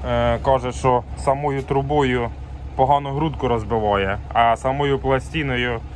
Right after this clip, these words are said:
залипає. Тому хлопці вирішили зробити через один такий перший експериментальний каток. Буде труба, пластина, труба, пластина. Якраз повинно і грудку хорошо розбивати, і,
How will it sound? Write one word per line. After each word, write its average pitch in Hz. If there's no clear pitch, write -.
залипає. 127
Тому 131
хлопці 131
вирішили 123
зробити 120
через 131
один 139
такий 123
перший 123
експериментальний 127
каток. 131
Буде 117
труба, 147
пластина, 120
труба, 135
пластина. 110
Якраз 131
повинно 135
і 139
грудку 147
хорошо 139
розбивати, 131
і, 120